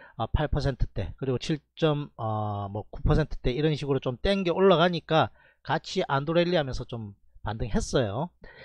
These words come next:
자, 그래서 코스피는 마이너스 영점영일 퍼센트 하락, 아, 코스닥은 플러스 마감했습니다. 플러스 영점육팔 퍼센트 하락.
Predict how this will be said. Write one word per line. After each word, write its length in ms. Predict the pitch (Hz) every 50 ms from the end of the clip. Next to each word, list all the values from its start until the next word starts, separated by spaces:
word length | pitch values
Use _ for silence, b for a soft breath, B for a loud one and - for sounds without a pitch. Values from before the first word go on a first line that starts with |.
| B B B
자, 140 | - - 120
그래서 260 | 110 151 160 135 151
코스피는 540 | - - - 151 - - - 170 165 156 147
마이너스 400 | 131 123 135 151 160 143 - 143
영점영일 500 | 151 165 156 - 139 135 143 165 180 185
퍼센트 340 | - 113 117 143 139 - -
하락, 360 | - 117 123 139 131 - - B B B B B B B B
아, 80 | - - -
코스닥은 560 | - - 131 - - - 175 165 143 127 117 -
플러스 300 | - - 190 196 - 165
마감했습니다. 680 | 143 123 113 123 117 107 - - 110 104 104 101 107 -
플러스 360 | - - - 160 - - 131
영점육팔 880 | 143 165 170 - - 143 123 117 117 117 147 180 - - - 180 180
퍼센트 320 | - - 127 127 123 - -
하락. 320 | 87 110 110 107 95 -